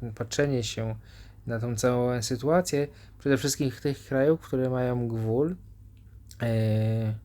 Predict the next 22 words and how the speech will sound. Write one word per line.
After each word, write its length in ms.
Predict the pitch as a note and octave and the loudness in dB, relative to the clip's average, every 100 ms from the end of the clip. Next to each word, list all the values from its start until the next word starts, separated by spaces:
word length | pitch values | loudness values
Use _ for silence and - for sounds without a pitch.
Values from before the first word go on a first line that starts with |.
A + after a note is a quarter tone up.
| - - - - - | -16 -20 -20 -20 -14
z 500 | B2+ A#2+ B2+ B2 B2 | -8 -2 2 4 4
Rosją. 480 | C3+ D3 - G#2 G2+ - | 4 2 0 -2 -2 -4
Rosja, 520 | B2 C3 - A2 A2 - - - | -2 -2 -2 -4 -6 -10 -16 -14
Kajom 500 | - B2 B2 A#2 A2 - | -6 -4 -2 -4 -6 -6
dzisiaj. 480 | A#2+ A#2 A2 A#2 A#2 B2 - - - - - - - - - - - - - - - - | -6 -6 -4 -6 -6 -12 -20 -20 -20 -20 -20 -20 -20 -20 -20 -20 -20 -20 -20 -20 -16 -6
Mhm. 1000 | C3 A#2 G#2+ A#2+ A#2+ B2 A#2 A2 G#2+ G2+ G#2 - - - - C3 | -4 -4 -4 -4 -2 -2 -2 -2 -2 -4 -10 -20 -20 -20 -10 -8
Okej. 460 | A#2+ A2+ B2 A#2 A2+ A2 - - - - - - - - | -6 0 2 2 -2 -10 -16 -20 -20 -20 -20 -20 -16 -4
No, 220 | C3 C3+ | 2 4
moi 260 | C3+ C3 | 6 4
drodzy, 440 | B2 B2+ A#2 A#2+ A#2 - - - - - | 6 4 2 -2 -4 -10 -18 -20 -18 -6
takie 300 | E3+ - C#3 | -4 0 -2
czas 200 | C3+ A#2+ | 0 0
od 100 | B2 | 0
czasu 260 | B2 A2+ | -2 0
będę 180 | A#2+ A#2+ | 0 0
wam 180 | A2 A2+ | -2 -2
czytał 420 | G#2+ A#2 A#2 A2 | -4 -4 -2 -2
te 280 | G#2+ A2+ A2 | -2 -2 -2
wiadomości. 760 | G#2+ G#2 A2 A2 G#2+ - A#2+ A2+ - - - - - - - - | -2 -2 -2 -2 -4 -8 -10 -12 -16 -20 -20 -20 -20 -20 -20 -16
Pokazywał, 460 | A2+ A#2+ A#2+ A#2 A2+ | -8 -4 -2 0 -2
co 140 | A2 | -2
się, 440 | A2+ - A2+ A2 | -6 -2 0 0